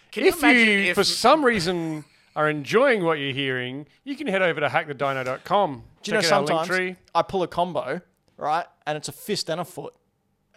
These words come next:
Speaker 3: And, like, I'll, I'll, I'll foot 'em and then I'll fist 'em.
Speaker 2: I'm so sorry.
Speaker 3: The same spot.
Speaker 2: Um, there is a Patreon. But don't even worry about it after this.
Speaker 1: Can you imagine if, like, movies in, like, the forties and fifties where they're like,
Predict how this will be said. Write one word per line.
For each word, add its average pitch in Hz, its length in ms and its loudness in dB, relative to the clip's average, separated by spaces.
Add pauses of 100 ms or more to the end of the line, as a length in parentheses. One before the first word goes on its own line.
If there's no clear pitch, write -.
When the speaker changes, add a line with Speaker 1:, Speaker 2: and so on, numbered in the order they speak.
(100)
Speaker 3:
And, 143 140 -4
like, 139 200 -6
I'll, 139 140 -4
I'll, 139 320 -4
I'll 143 160 -8
foot 202 300 -6
'em 147 260 -10
and 139 140 -10
then 139 80 -8
I'll 139 40 -12
fist - 300 -12
'em. - 120 -18 (140)
Speaker 2:
I'm 220 280 -2
so 185 280 0
sorry. 147 480 -2
Speaker 3:
The 151 60 -10
same 180 240 -4
spot. 160 320 6
Speaker 2:
Um, 139 460 -6
there 196 140 2
is 214 100 0
a 233 40 -4
Patreon. 180 520 -4 (160)
But 214 180 -14 (160)
don't 196 140 -4
even 131 120 -12
worry 135 180 -2
about 135 140 -6
it 123 80 -8
after 117 200 -8
this. - 320 -16 (460)
Speaker 1:
Can 262 140 -4
you 370 80 -8
imagine 185 400 -2
if, 156 140 -6
like, 147 180 -2
movies 151 400 -8
in, 151 120 -6
like, 139 240 -6
the 139 100 -6
forties 147 400 -6
and 131 100 -16
fifties 143 460 -8
where 135 140 -6
they're 123 180 -6
like, 113 380 -8